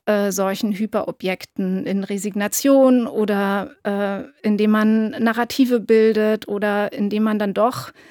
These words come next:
in irgendeiner Art sich dazu verhält. Ähm, und das macht ja auch was mit unseren Emotionen. Also wenn wir diese Hyperobjekte sehen, wie die globale Erwärmung, das, das macht was mit uns. Wir sind Teil dessen.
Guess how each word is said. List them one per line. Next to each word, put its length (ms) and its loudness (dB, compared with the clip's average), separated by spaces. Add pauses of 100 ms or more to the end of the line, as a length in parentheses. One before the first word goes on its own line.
(480)
in 120 4
irgendeiner 880 6
Art 280 0
sich 140 -6
dazu 280 -6
verhält. 880 -2
Ähm, 340 0
und 300 -4
das 200 -2
macht 280 -2
ja 100 -2
auch 140 -8
was 160 -2
mit 160 -2
unseren 280 0
Emotionen. 680 0
Also 260 -4
wenn 180 0
wir 100 -2
diese 300 -4
Hyperobjekte 720 -4
sehen, 460 2
wie 240 -8
die 140 -10
globale 480 -4
Erwärmung, 580 -4
das, 240 -12
das 260 -14
macht 340 -4
was 200 -4
mit 160 -2
uns. 340 2
Wir 80 0
sind 200 -4
Teil 260 -4
dessen. 500 2